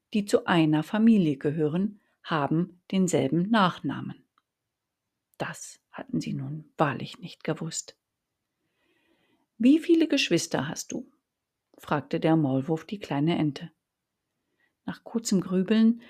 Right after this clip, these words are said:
antwortete sie verlegen: „Das weiß ich nicht so genau.“ „Ach ja, ich vergaß“,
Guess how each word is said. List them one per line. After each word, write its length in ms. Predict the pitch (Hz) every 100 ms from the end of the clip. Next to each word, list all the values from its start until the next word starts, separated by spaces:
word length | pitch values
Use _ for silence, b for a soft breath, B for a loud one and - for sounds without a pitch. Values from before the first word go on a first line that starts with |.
| B B B
antwortete 720 | 175 180 175 185 185 196 190
sie 140 | 185 190
verlegen: 600 | - 180 175 190 180 B B B B B B B B B B B B B
„Das 280 | - 208 -
weiß 280 | 180 180 -
ich 160 | 151 -
nicht 340 | 147 - -
so 140 | 147
genau.“ 520 | 139 135 135 139 151 - _ _ _ _ _ _ _ _ _ _ -
„Ach 140 | 220
ja, 360 | - 156 - - _ _ _ _
ich 160 | 196 -
vergaß“, 720 | 208 202 139 - - - -